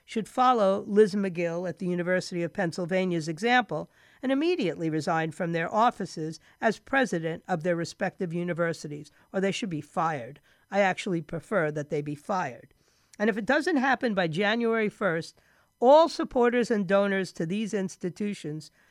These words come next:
should freeze or withdraw funding. And all parents in the world who want to see their children grow up in a free society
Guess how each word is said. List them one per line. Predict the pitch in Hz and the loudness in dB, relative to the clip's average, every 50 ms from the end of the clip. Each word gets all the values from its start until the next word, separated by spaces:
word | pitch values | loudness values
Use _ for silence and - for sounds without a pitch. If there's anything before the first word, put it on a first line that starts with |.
| _ _ _ | _ _ _
should | - - - 170 151 - | -12 -6 -6 -6 -6 -6
freeze | - - 233 247 269 277 294 311 254 - - _ _ | -6 -4 -2 0 0 0 -2 -4 -6 -8 -14 _ _
or | - 170 160 | -2 0 0
withdraw | 160 165 151 _ _ - 180 185 185 180 | 0 -2 -6 _ _ -2 0 0 0 0
funding. | - - 165 147 139 135 135 113 135 147 _ _ _ _ _ - - | -4 -4 -4 -4 -4 -4 -6 -10 -12 -16 _ _ _ _ _ -6 -2
And | 208 214 214 190 - - | 0 0 0 -2 -4 0
all | 226 247 277 302 311 | 2 4 6 6 6
parents | 302 - 233 302 247 247 240 233 220 - - | 4 2 -2 -2 0 2 2 0 -2 -2 -4
in | 196 185 | -2 -2
the | 180 175 | -2 0
world | 175 196 202 214 233 254 262 240 - | 0 0 2 2 2 0 0 -2 -2
who | - 226 | -4 -2
want | 214 226 254 302 | 0 0 0 0
to | 311 285 | 0 -2
see | - 311 277 | -2 -4 -2
their | 220 208 190 170 | 0 0 -2 -2
children | - - 247 233 240 196 254 247 233 | -2 -2 0 0 0 0 0 -2 -2
grow | 175 196 202 196 202 | 0 0 2 2 4
up | 214 220 220 | 4 2 2
in | 240 175 | 0 -2
a | 160 147 | -4 -4
free | - - - 220 247 233 | -6 -6 -4 -4 -4 -4
society | - - 190 - - 185 170 185 202 226 240 277 277 277 | -4 -6 -8 -6 -2 -2 0 0 0 0 0 -2 -4 -8